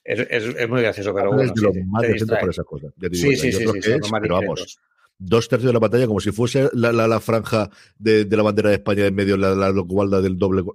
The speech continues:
Speaker 2: igual. Es una cosa espectacular.
Speaker 1: Ostras, ostras.
Speaker 2: En fin, cosas que nos pasan a la gente que vemos episodios. A, aquí
Speaker 1: Cosas
Speaker 2: la solución
Speaker 1: que
Speaker 2: que dice, "Pues eso te pasa por verlos antes". Pues digo
Speaker 1: Exacto.
Speaker 2: que no, pero así te las puedo comentar antes y decir si vale la pena o no.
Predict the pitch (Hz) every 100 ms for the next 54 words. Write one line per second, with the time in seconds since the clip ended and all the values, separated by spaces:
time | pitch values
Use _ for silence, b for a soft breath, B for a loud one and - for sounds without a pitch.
0 | 90 90 90 78 _ - 98 101 98 104
1 | - 85 76 76 71 - - - - -
2 | - _ - 110 101 110 80 - - -
3 | 117 117 - 107 - 101 101 95 90 90
4 | 90 90 85 80 80 73 76 - 87 90
5 | - 110 110 98 101 110 98 110 - 92
6 | - 104 117 107 123 123 151 95 90 82
7 | 78 69 - _ _ - 113 117 101 76
8 | 87 170 - _ _ - 85 - 101 120
9 | 101 - 95 90 90 101 110 107 147 98
10 | 82 87 92 85 82 78 78 71 69